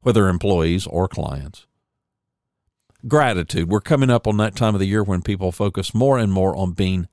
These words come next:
thankful than we normally do. Now, giving thanks, it should likely be our daily habit, but for most of us, it's not, because we're so busy chasing our dreams, we're dealing with our struggles,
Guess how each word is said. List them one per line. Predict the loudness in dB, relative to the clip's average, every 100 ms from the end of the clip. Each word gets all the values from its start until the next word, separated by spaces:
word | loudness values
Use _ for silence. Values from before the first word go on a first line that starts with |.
| _
thankful | -6 -2 0 -2 0 0 2
than | 2 2 2
we | 4
normally | 4 2 0 -4 -6
do. | -6 -4 -4 -6 _ _ _ _ _ _ _ _ _ -4
Now, | -2
giving | 2 4 4
thanks, | 2 0 -2 -6 -2
it | -2
should | 0 0 2
likely | 0 0 0
be | 2 2
our | 0
daily | 0 0 0 0 -2
habit, | -2 0 0 0 -2
but | -4
for | -2
most | 0 0 0
of | 0
us, | 0 -2
it's | -8 -6
not, | -2 0 2 -2 -6 -16 -20 -6 -2
because | 2 2 2
we're | -2
so | 2 2
busy | 2 2 2 2 0
chasing | 0 0 0 0
our | 0
dreams, | 0 0 0 0 -2
we're | -2 -2
dealing | 0 -2 -2
with | -4
our | -4 -6
struggles, | 0 2 4 2 0